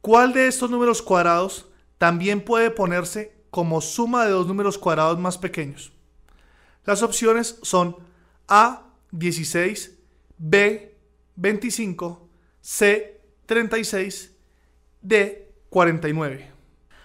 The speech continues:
Asumiendo que en el programa entendían como números cuadrados los números enteros positivos que son cuadrado de otro entero positivo,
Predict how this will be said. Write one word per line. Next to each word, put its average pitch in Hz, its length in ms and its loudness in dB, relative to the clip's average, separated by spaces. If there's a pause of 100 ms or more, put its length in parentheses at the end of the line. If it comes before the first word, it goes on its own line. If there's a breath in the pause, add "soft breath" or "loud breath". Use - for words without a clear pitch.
(120)
Asumiendo 202 540 0
que 262 120 0
en 214 60 0
el 196 120 -2
programa 185 680 0 (240 soft breath)
entendían 180 500 0
como 202 200 -2
números 202 320 0
cuadrados 170 640 0
los 175 200 2
números 208 360 0
enteros 180 320 -4
positivos 196 600 -6
que 170 120 -8
son 165 160 -4
cuadrado 202 520 4
de 208 60 4
otro 202 260 0
entero 202 280 -4
positivo, 214 580 -6